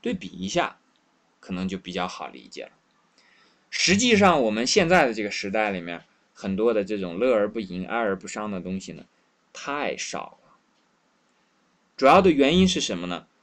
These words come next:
我们没有那么多的这个乐，也没有那么多的哀。我们现在的这个文化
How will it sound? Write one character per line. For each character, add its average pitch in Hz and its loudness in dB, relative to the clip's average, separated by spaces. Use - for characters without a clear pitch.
我 127 -2
们 165 4
没 175 4
有 208 2
那 147 -2
么 127 -4
多 139 0
的 104 -2
这 131 -4
个 101 0
乐， 165 2
也 156 2
没 160 6
有 240 8
那 214 6
么 185 6
多 190 6
的 151 2
哀。 170 2
我 151 2
们 220 6
现 262 6
在 262 6
的 160 4
这 135 0
个 123 2
文 104 -2
化 123 0